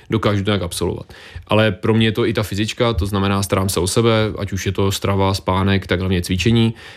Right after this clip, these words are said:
Mám trenéra, který mi vlastně tvoří tréninky na měsíční, občas týdenní bázi. A probíhá nějaký měření, a děláme zátěžáky, děláme zátěžový E K G vlastně každý rok, eh,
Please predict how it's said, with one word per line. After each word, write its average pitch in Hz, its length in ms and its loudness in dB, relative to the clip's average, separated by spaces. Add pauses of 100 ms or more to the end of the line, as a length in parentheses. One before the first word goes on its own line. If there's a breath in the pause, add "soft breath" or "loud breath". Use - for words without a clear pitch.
(120 loud breath)
Mám 95 500 2
trenéra, 104 440 2
který 95 840 -2
mi 95 100 2
vlastně 95 240 -2
tvoří 95 260 -2
tréninky 98 480 2
na 95 120 0
měsíční, 98 920 0
občas 90 340 -2
týdenní 90 360 -2
bázi. 104 520 4 (380 loud breath)
A 90 280 -4
probíhá 95 500 -2
nějaký 92 300 0
měření, 104 760 2
a 92 160 -4
děláme 92 400 -2
zátěžáky, 98 800 0
děláme 90 340 -2
zátěžový 92 460 -2
E 90 40 0
K 92 160 -2
G 92 140 0
vlastně 92 280 -2
každý 92 320 2
rok, 92 280 0
eh, 98 40 2